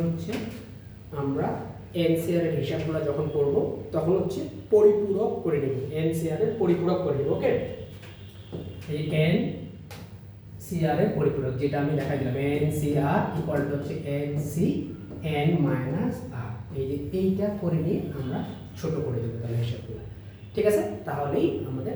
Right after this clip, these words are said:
ডাউটটা ক্লিয়ার হয়ে যাবে, ওকে? তাহলে আমরা দ্রুত পারবো আর কি, বুঝছি না বুঝি নাই, এভাবেও করতে পারবেন, কিন্তু এটা টাইম লাগবে আমাদের।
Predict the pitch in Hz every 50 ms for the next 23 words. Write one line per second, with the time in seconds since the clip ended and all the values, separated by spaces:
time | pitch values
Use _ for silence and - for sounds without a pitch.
0 | - - 123 117 113 113 117 - - - - 117 107 - - - - - - -
1 | - - - - - 175 196 226 - - - - - - - 160 170 - 190 180
2 | 190 - 156 156 165 180 175 196 180 - 156 151 147 147 139 131 - - - -
3 | - - - - 160 160 - - 185 185 175 165 160 160 170 160 151 147 - -
4 | - - - - - - - - - 175 165 165 175 190 214 214 208 208 - -
5 | - - - - - - - 196 - 180 - - - 170 160 160 156 151 143 -
6 | - - 143 135 131 127 123 120 117 127 127 127 135 139 - -